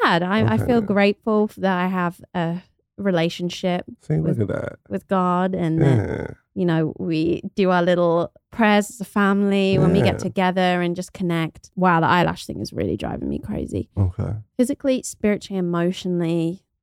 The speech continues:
Speaker 1: Yeah, emotionally in an all right place. I feel like
Speaker 2: Yeah.
Speaker 1: I've cried a lot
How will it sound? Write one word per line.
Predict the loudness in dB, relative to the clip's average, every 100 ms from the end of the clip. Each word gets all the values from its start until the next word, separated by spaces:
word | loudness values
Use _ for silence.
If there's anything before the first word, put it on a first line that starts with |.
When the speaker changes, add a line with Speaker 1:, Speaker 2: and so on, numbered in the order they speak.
| _ _
Speaker 1:
Yeah, | -2 0
emotionally | 2 2 0 -2 0 0 0 -4 _ _
in | -2 0
an | 2
all | 2 2
right | 2 -2
place. | -2 -2 0 -4
I |
feel | 0 2
like | 2
Speaker 2:
Yeah. |
Speaker 1:
I've | -2 -4
cried | 0 2 4
a |
lot | 2 2 4 2 2